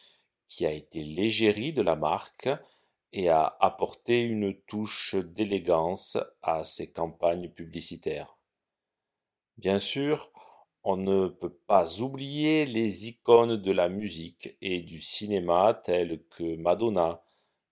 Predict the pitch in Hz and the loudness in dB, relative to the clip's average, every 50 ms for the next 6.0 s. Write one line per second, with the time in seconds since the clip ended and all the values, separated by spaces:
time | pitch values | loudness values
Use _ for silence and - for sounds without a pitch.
0 | _ - - 90 85 82 82 - - 80 78 87 95 87 - - 82 78 78 78 | _ -8 -8 -6 -6 -6 -10 -6 -6 -4 -2 -2 -4 -4 -4 -2 0 0 2 0
1 | 80 78 - - _ _ _ _ _ _ _ _ _ _ _ _ _ _ - 90 | 0 -4 -8 -14 _ _ _ _ _ _ _ _ _ _ _ _ _ _ -6 -2
2 | 87 82 85 85 - - 98 101 107 107 104 - - 117 113 107 107 104 - - | 0 0 0 -2 0 0 0 0 0 -2 -2 4 6 6 6 6 2 -2 -4 -2
3 | 101 95 92 82 78 78 82 98 - - _ _ _ _ _ _ _ _ _ _ | -2 -2 0 0 -2 -2 -2 -6 -12 -16 _ _ _ _ _ _ _ _ _ _
4 | _ _ _ _ _ _ _ - - - 110 110 107 107 107 104 104 104 104 - | _ _ _ _ _ _ _ -12 -10 -8 -6 -4 -2 -2 -2 -2 -4 -6 -8 -10
5 | _ _ _ _ _ _ _ _ _ _ _ _ _ - 101 95 92 90 85 | _ _ _ _ _ _ _ _ _ _ _ _ _ -6 -6 -6 -6 -8 -10